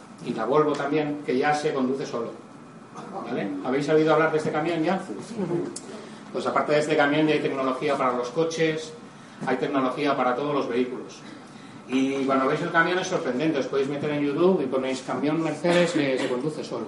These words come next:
<clears throat> ¿vale? Vais a ver que el tipo se, se, se retira del asiento y el camión va solo, ¿no? Incluso detecta, eh, pues, eh, cualquier, eh, pues, cualquier even-, eventualidad que pueda tener un camión, ¿no?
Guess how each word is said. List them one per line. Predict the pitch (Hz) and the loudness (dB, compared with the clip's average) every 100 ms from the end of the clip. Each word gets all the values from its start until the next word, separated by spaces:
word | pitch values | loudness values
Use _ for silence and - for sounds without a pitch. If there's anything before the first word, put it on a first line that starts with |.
| - | -4
<clears throat> | 156 156 - - 123 | 0 0 0 -10 -6
¿vale? | 147 180 - - - - - - - - - - - | -4 -4 -8 -18 -20 -20 -20 -18 -14 -14 -14 -18 -10
Vais | 139 131 | -4 0
a | |
ver | 143 139 | 2 2
que | 135 | 0
el | |
tipo | 151 151 160 | -2 0 0
se, | - 127 120 - | 2 0 -2 -6
se, | 123 117 117 - | -6 -6 -6 -8
se | 120 | -8
retira | 117 135 143 | -2 0 0
del | 135 | 0
asiento | 127 160 165 151 175 - - - - - - | 0 2 0 0 -4 -6 -14 -16 -18 -14 -4
y | |
el | 127 | -2
camión | 127 123 151 156 | -2 -2 0 0
va | 139 | -2
solo, | 139 165 131 | -2 0 0
¿no? | - 110 - - - - - - | -2 -8 -12 -18 -20 -20 -18 -6
Incluso | 131 127 151 151 156 | -4 -2 -2 0 0
detecta, | 135 131 170 - - 170 170 170 - | 0 0 -2 -2 2 4 4 4 2
eh, | 135 131 117 117 104 | 2 2 2 0 -2
pues, | 101 - - | -6 -8 -8
eh, | 113 110 110 | -6 -6 -6
cualquier, | 117 - 143 143 143 139 | -8 -4 2 2 2 2
eh, | 131 123 113 - - - - - - - - - - | 0 0 -4 -8 -18 -20 -20 -20 -20 -20 -20 -20 -12
pues, | 120 - | -10 -4
cualquier | 127 110 151 147 | -4 2 2 2
even-, | 143 135 147 147 | 2 4 2 4
eventualidad | 147 135 127 135 135 135 | 2 2 2 4 4 4
que | 156 139 | 2 2
pueda | 139 131 | 2 2
tener | 127 123 | 2 0
un | 120 | 0
camión, | 120 135 175 127 | -2 0 2 2
¿no? | 127 220 | 0 -4